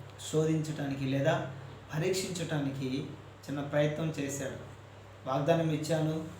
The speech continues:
ఆశీర్వదిస్తానని చెప్పినటువంటి నేను అబ్రహాముని ఆశీర్వదించాను, నీ సంతతిని విస్తరింపచేస్తానని చెప్పిన నేను అబ్రహాము సంతానాన్ని కూడా విస్తరింపచేశాను. ఇదిగో ఇప్పుడు నా మాట మీరుతున్నాడా?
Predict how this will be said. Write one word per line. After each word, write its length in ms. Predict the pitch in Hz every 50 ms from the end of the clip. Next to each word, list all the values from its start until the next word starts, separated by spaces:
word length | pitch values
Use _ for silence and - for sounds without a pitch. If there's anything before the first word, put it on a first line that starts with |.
| - - - - - - - - - 143
ఆశీర్వదిస్తానని 840 | 143 160 156 - 170 170 160 160 160 160 - - 165 160 160 156
చెప్పినటువంటి 840 | 156 151 151 151 - 156 151 147 147 143 - 156 147 147 147 135 139
నేను 220 | 147 147 151 143 143 156 - - - - 127
అబ్రహాముని 520 | - 143 151 147 147 151 147 151 156 151 143
ఆశీర్వదించాను, 920 | 135 139 147 143 - 156 151 151 156 151 151 - 156 151 147 156 165 175 175 - - - - - - - - - - -
నీ 140 | 147 151 147
సంతతిని 560 | 147 - 156 165 170 175 196 185 180 180 170
విస్తరింపచేస్తానని 960 | 160 156 151 - 175 175 175 170 165 170 156 165 160 151 151 160 156 156 151
చెప్పిన 220 | - - - 147
నేను 440 | 147 143 147 151 151 147 147 156 160 - - - - - - - - -
అబ్రహాము 480 | 135 147 156 160 156 156 160 156 156 151
సంతానాన్ని 480 | - 147 147 151 147 170 165 165 160 151
కూడా 200 | 156 156 151 135
విస్తరింపచేశాను. 1080 | - - - - 165 165 156 147 156 151 147 156 156 151 - 156 147 147 156 160 180 180 - - - - - - - -
ఇదిగో 480 | 160 160 180 170 165 160 185 175 - 165
ఇప్పుడు 240 | 156 151 175 180 175
నా 140 | 170 165 156
మాట 380 | 151 151 147 147 165 175 185
మీరుతున్నాడా? 960 | 180 180 170 165 165 165 156 151 160 151 147 139 139 143 147 147 127 117